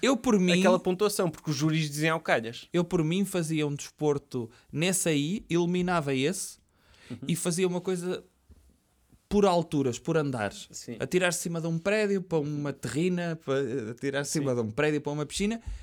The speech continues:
Speaker 1: e ver quem é que fazia menos, menos splash. Aquelas macaquices que eles fazem de mortais piruetas,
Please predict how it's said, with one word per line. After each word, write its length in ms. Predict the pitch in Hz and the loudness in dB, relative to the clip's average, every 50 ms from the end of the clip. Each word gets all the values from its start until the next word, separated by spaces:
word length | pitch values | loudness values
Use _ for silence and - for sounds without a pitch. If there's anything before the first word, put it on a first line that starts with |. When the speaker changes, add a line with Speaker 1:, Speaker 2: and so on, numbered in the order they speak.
| - - | -8 -4
Speaker 1:
e 120 | - 175 | -2 0
ver 140 | 175 226 233 | 2 2 0
quem 140 | 233 226 226 | 0 0 -2
é 40 | 208 | -2
que 60 | - | -2
fazia 240 | - 196 185 214 220 | -2 -2 -2 0 0
menos, 340 | 202 196 170 151 135 - - - | -2 -2 -4 -4 -6 -8 -8 -4
menos 280 | 165 175 196 185 160 - | -4 -2 -2 -2 -4 -6
splash. 440 | - - - 123 117 104 104 - - _ - - - - | -8 -8 -6 -4 -4 -4 -4 -6 -12 _ -20 -20 -12 -8
Aquelas 480 | - - - 359 339 311 302 269 196 208 | -8 -6 -2 -2 0 0 0 0 0 -2
macaquices 760 | - - 196 196 214 226 226 226 208 214 - 180 165 - - | -4 -2 0 0 0 0 0 -2 -2 -2 -2 -4 -2 -4 -2
que 100 | - 208 | -2 -2
eles 160 | 202 175 - | -2 -2 -2
fazem 400 | - - 151 175 160 151 151 143 | 0 2 2 2 2 0 -2 -4
de 220 | 143 139 143 135 135 - - - _ - | -2 -2 -4 -4 -6 -10 -20 -20 _ -10
mortais 480 | 196 190 175 - - - 214 226 196 | -8 -8 -8 -4 0 2 2 2 2
piruetas, 600 | 196 - 208 202 180 175 190 208 202 - 214 - | 0 -2 -2 -2 0 2 2 2 2 0 -2 -6